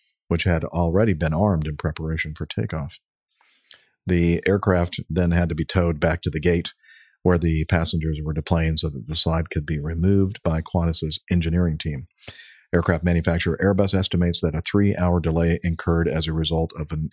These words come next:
inadvertent slide deployment could cost Qantas at least twenty-two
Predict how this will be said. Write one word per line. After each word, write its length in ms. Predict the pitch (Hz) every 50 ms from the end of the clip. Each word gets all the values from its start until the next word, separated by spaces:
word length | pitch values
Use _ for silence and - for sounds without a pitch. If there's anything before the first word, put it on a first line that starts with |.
| - -
inadvertent 640 | 85 87 80 - 82 85 - - 80 80 - -
slide 320 | - - 85 82 82 80
deployment 540 | 73 76 - - 78 78 76 90 110 - - _ _ _ _ _ _ _ _ - - - _ _ _ - -
could 180 | - 92 85 -
cost 300 | - 87 82 82 - - - -
Qantas 360 | 92 90 90 90 87 - 87
at 100 | 78 -
least 300 | 87 92 92 90 - - _ -
twenty-two 600 | - 87 85 82 80 - - - - 80 78